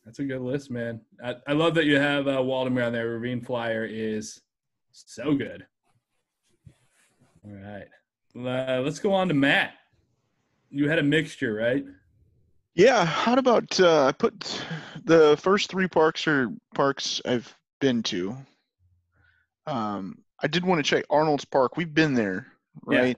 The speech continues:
Speaker 2: We went there that, uh, yeah, okay. It was a trip with a couple other people.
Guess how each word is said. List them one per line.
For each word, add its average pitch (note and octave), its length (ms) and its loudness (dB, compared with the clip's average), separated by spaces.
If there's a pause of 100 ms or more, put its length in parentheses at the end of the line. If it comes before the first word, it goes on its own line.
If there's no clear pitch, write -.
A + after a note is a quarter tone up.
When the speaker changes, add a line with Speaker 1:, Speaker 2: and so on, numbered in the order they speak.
Speaker 2:
We C3+ 140 -4
went D3 200 0
there B2+ 380 2
that, B2 300 2
uh, A2+ 280 4
yeah, G2+ 280 -2
okay. F#2+ 260 -10
It G2 60 -8
was G2+ 160 -8
a G2+ 80 -10
trip - 340 -8
with A2 160 -10
a A#2 160 -8 (800)
couple G#2 280 -2
other G2+ 180 -2
people. - 540 -12